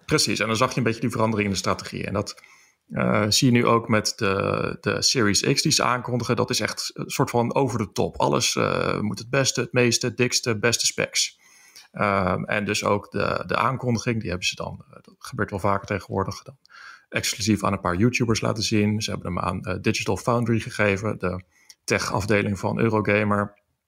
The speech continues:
En die hebben daar een uitgebreide analyse van gemaakt en hem helemaal uit elkaar gehaald. Eh, en ze hebben echt, eh, puur een, een presentatie gericht op de hardware en op de, eh, en voor gamers. Niks, eh, geen onzin over multimedia of, of andere functionaliteit.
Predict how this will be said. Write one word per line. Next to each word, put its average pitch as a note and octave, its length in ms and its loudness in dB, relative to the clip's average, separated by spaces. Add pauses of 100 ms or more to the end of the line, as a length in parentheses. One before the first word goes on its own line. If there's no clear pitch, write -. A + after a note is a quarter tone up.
(320)
En G#2+ 120 -2
die G#2 120 2
hebben G2+ 100 0
daar G#2+ 160 2
een G2 80 2
uitgebreide G#2 380 2
analyse G2 400 0
van A2 120 0
gemaakt G2 320 0
en A2 100 -2
hem G2+ 80 -4
helemaal A2+ 280 0
uit A#2 100 -2
elkaar G#2 300 0
gehaald. G2+ 440 -2 (500)
Eh, - 400 -4
en A2 80 0
ze A#2+ 80 0
hebben B2+ 180 0
echt, - 200 -8
eh, A#2 600 2 (440)
puur F#3 280 6
een, C#3 180 2
een B2 100 2
presentatie B2+ 540 0
gericht - 260 -6
op C3 60 -12
de A#2 60 0
hardware A2 520 2
en A#2 140 2
op A2 140 0
de, G2+ 680 2
eh, - 400 -12
en G#2 100 -4
voor A#2 160 2 (120)
gamers. F#2 420 -2
Niks, - 320 -2
eh, B2 160 -4
geen B2+ 320 -4
onzin A#2 380 2
over G#2 420 0
multimedia G#2+ 800 2
of, - 200 -8
of - 160 -14
andere A2+ 260 -2
functionaliteit. G2+ 800 -2